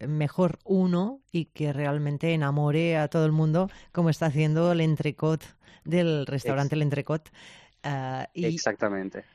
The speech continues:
Speaker 1: jo us vull recordar que els trobareu al carrer de Pau Clarís, cent quaranta-dos, a l'Eixample, Barcelona, i que, si voleu reservar, podeu trucar al noranta-tres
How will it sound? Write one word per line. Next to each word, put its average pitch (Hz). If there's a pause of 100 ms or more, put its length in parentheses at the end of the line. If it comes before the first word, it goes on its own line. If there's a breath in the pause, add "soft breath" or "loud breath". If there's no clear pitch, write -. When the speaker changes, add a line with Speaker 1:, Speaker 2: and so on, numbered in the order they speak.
(120)
Speaker 1:
jo 185
us 180
vull 233
recordar 185
que 175
els 175
trobareu 160
al 156
carrer 147
de 165
Pau 170
Clarís, 160
cent 147
quaranta-dos, 139
a 123
l'Eixample, 151
Barcelona, 139 (400 loud breath)
i 208
que, 247 (160)
si -
voleu 170
reservar, 202
podeu 170
trucar 165
al 170
noranta-tres 151